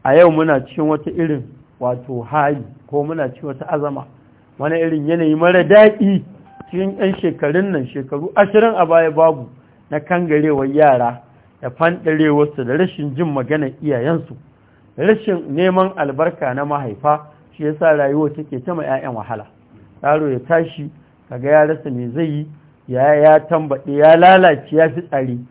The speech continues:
Saboda me? Haƙƙin Allah can bai bashi ba, ga kuma haƙƙin iyaye bai basu ba. To kaga waɗannan haƙoƙi akwai matsala babba. Hadisin Abdullahi ɗan Mas'ud da ya zo cikin Bukhari da Muslim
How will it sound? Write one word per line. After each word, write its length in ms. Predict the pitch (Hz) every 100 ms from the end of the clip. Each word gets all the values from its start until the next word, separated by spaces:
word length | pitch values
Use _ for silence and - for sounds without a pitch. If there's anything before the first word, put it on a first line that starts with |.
| _ _ -
Saboda 380 | 160 170 147
me? 280 | 156 214 240 - - -
Haƙƙin 420 | 202 202 208 180
Allah 300 | 175 196 185 165
can 160 | 196 185
bai 140 | 165
bashi 340 | 151 185 196 180
ba, 200 | 180 - - _ -
ga 120 | 143
kuma 240 | 143 175 185 180
haƙƙin 280 | 180 165 175
iyaye 280 | 175 165 156
bai 100 | 143
basu 300 | 123 139 -
ba. 80 | 95 - - _ _ -
To 60 | 120
kaga 280 | 170 175
waɗannan 500 | 185 233 220 202 202 165
haƙoƙi 580 | 175 175 175 180 185 185 _ _ _
akwai 360 | 208 190 180 190
matsala 540 | 190 190 190 190 185 160
babba. 600 | 147 135 160 208 - - _ _ -
Hadisin 520 | 131 170 208 214 170
Abdullahi 540 | 160 147 160 180 190 175
ɗan 180 | 165 170
Mas'ud 340 | 160 175 165
da 60 | 147
ya 80 | 156
zo 140 | 160
cikin 200 | 160 170
Bukhari 380 | 156 - 151 151
da 80 | 143
Muslim 400 | 139 139 160